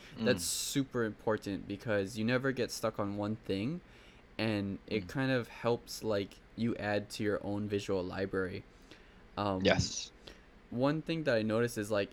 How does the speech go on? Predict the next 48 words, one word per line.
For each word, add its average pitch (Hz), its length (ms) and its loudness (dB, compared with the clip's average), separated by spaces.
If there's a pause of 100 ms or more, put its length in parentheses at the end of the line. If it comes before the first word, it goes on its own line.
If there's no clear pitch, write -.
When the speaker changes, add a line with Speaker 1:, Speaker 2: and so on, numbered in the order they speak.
Speaker 1:
if - 200 -2
you 113 100 0
kind 139 280 0
of 120 100 2
focus 120 400 -2
too 127 200 0
much 120 220 2
on 107 140 0
one 107 200 -2
person's 101 560 -2
style 104 680 2
or 92 240 -2
art, 107 360 2 (240)
um, 95 440 -6
you, 117 180 2
you 113 200 -2
kinda 131 300 0
get 117 300 0
trapped 107 420 -2
in 101 180 -2
just - 360 0 (120)
that 95 260 -4
one 104 320 0
thing, 110 420 -2 (500)
and 104 200 0
you 104 80 -2
don't 127 240 0
learn 107 220 4
as 104 160 0
Speaker 2:
Mm. 95 80 -6
Speaker 1:
much. - 320 -12 (2250)
Speaker 2:
Yeah, 95 300 10 (140)
very 98 180 8
Speaker 1:
Uh, - 40 -2
Speaker 2:
true. 92 300 0
If 120 140 4
you 110 80 0
keep - 240 8
drawing 95 280 6
the 92 100 0
same 92 240 0
thing 92 200 -2
over 90 600 -4
again, 90 400 -6
or 90 120 2
if - 220 -2
you 107 60 2
ke-, - 400 -4